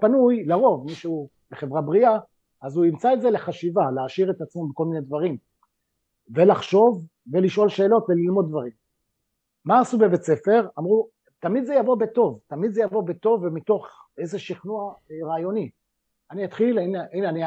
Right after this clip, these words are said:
אני אותו מנהל, או אותו מנהל חינוך, שרוצה לעשות את הדבר הזה, לשעבד אתכם, שאל תהיו תלמידים חושבים. מה אני עושה? אני מוסיף לכם שעות לימוד.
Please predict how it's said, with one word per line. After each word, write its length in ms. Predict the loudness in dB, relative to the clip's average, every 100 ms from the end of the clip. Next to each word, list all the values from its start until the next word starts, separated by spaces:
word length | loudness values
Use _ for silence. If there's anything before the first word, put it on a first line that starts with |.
| -4 -4
אני 200 | -2 0
אותו 360 | 0 0 0 0
מנהל, 500 | 0 -4 -2 -2 -2
או 360 | -4 -4 -4 -8
אותו 460 | -2 0 2 0 -4
מנהל 240 | -6 -6
חינוך, 400 | -6 -4 -4 -6 _
שרוצה 360 | -12 -10 -6 -4
לעשות 320 | -4 -4 -8 -10 _
את 40 |
הדבר 260 | -6 -2 -2
הזה, 140 | -2
לשעבד 400 | -4 -6 -2 -2
אתכם, 220 | -4 -10
שאל 200 | -10 -8
תהיו 180 | -2 -2
תלמידים 360 | 0 -4 -4 -8 -10 _
חושבים. 400 | -16 -12 -10 -10 -10 _ _
מה 140 | 0 2
אני 100 | 2
עושה? 360 | -2 -4 -4 -6 _ _ _ _ _ _ -12
אני 140 | -6
מוסיף 360 | -4 -4 -4 -2
לכם 240 | -2 -2
שעות 240 | 0 0 2
לימוד. 280 | 2 0